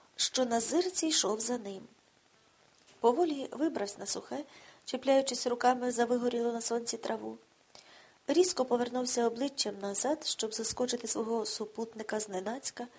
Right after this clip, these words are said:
але позаду лежало бурякове поле, в кінці якого маревно білів березовий гай із пасікою.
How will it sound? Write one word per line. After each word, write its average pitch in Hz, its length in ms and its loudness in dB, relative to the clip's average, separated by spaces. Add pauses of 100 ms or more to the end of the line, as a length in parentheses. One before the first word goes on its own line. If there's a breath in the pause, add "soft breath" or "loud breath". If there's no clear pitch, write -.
(540 loud breath)
але 269 200 6
позаду 311 400 6
лежало 302 360 4
бурякове 269 580 2
поле, 226 440 0
в 220 40 -6
кінці 220 320 -2
якого 277 440 2 (460 loud breath)
маревно 302 480 0
білів 294 340 -2
березовий 196 600 0
гай 262 300 -8
із 254 160 -2
пасікою. - 640 -8